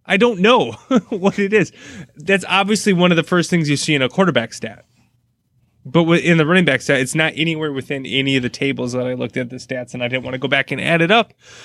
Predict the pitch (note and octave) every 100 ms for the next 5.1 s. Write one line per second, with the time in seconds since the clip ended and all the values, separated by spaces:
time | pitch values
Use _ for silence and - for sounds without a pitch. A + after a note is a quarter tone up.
0 | F3+ - F3+ G#3+ G3 F#3+ - G#3 F#3+ F#3
1 | - F#3 F#3+ B2+ A#2 G#2+ - F#4 - D#3
2 | D4+ C#3 - A2+ - - - D#3+ D3 G#3
3 | G3+ F#3+ G3 F#3 - G#3+ G#3 - - -
4 | - - - - - - - C3 F#3 F#3
5 | E3+